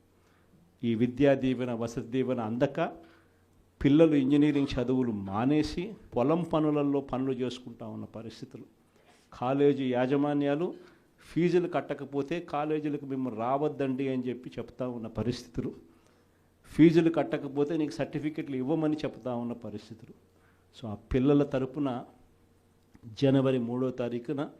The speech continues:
విద్యా దీవెన, వసతి దీవెన ఎందుకు ఇవ్వడం లేదయ్యా అని చంద్రబాబు నాయుడు ప్రశ్నిస్తూ, దాని మీద ఒక ధర్నా. So ఈ మూడు ప్రోగ్రామ్స్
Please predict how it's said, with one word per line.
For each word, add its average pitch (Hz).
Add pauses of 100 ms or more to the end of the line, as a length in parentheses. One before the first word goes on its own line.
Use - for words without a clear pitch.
(580)
విద్యా 120
దీవెన, 127
వసతి 117
దీవెన 117
ఎందుకు 120
ఇవ్వడం 117
లేదయ్యా 110 (960)
అని 131 (100)
చంద్రబాబు 120
నాయుడు 117
ప్రశ్నిస్తూ, 135 (880)
దాని 135
మీద 139
ఒక 135
ధర్నా. 110 (880)
So 123
ఈ 113
మూడు 123
ప్రోగ్రామ్స్ 131